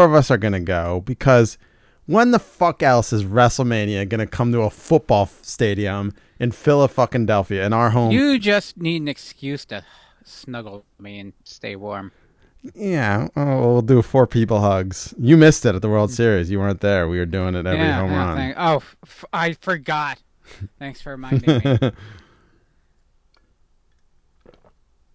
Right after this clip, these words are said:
Speaker 2: I was fulfilling my dad duties, you know, trick or treat and all.
Speaker 1: Come, I mean, I was, I was thinking, I'm like,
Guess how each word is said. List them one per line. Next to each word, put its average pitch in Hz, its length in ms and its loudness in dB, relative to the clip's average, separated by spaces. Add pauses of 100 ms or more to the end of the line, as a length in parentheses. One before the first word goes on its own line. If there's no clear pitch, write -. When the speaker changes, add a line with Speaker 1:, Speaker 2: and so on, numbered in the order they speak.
(340)
Speaker 2:
I - 160 -20
was - 300 -8 (1400)
fulfilling 214 580 -4
my 180 380 -2
dad 139 440 -10
duties, 101 600 -20 (200)
you 113 100 -20
know, 117 60 -20 (160)
trick - 220 -20
or 110 80 -18
treat - 320 -18
and - 80 -20
all. - 360 -20 (380)
Speaker 1:
Come, - 200 -4
I 120 100 2
mean, 123 300 0
I 123 180 2
was, - 300 -4
I 117 80 -2
was 113 160 -4
thinking, 107 300 -6
I'm 98 120 -6
like, 95 260 -10